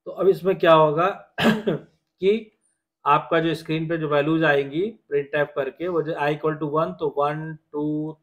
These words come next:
थ्री, फ़ोर, ऐसे करके टेन तक वैल्यूज प्रिंट हो जाएगी। और जैसे ही टेन के बाद ये इंक्रीमेंट होगा, दस और ग्यारह, यहाँ पे testing condition वो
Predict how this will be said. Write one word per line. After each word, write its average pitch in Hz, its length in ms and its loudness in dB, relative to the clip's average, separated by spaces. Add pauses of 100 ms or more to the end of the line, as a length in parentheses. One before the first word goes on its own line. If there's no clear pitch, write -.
थ्री, 151 560 -6
फ़ोर, 156 440 0
ऐसे 147 260 -4
करके 151 420 -4 (720)
टेन 160 260 2
तक 170 160 0
वैल्यूज 151 360 0
प्रिंट 151 220 -2
हो 160 80 2
जाएगी। 165 300 0
और 175 160 0
जैसे 151 300 0
ही 180 140 0 (380)
टेन 165 240 0
के 165 80 -2 (120)
बाद 165 200 2
ये 165 60 0
इंक्रीमेंट 156 500 -4
होगा, 151 300 0
दस 147 200 0
और 151 200 -4
ग्यारह, 143 580 -2 (320)
यहाँ 143 180 0
पे 156 120 -2
testing 160 420 -4
condition 156 340 -4
वो 160 80 -4